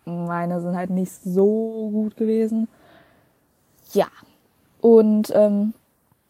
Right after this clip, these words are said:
ich hab dann, ich hatte dann, glaub ich, zwei Favoriten, die ich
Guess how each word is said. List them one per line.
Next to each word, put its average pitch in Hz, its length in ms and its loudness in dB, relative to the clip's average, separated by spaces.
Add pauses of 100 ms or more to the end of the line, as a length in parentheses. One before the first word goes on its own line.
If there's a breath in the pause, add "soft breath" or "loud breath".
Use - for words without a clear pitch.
(260)
ich - 160 -6
hab 247 140 -4
dann, 220 400 0 (680)
ich - 120 -14
hatte 240 220 -6
dann, 233 180 -2
glaub 208 220 -2
ich, - 160 -10
zwei 214 640 -4
Favoriten, 233 1120 -4
die 226 240 -6
ich - 380 -12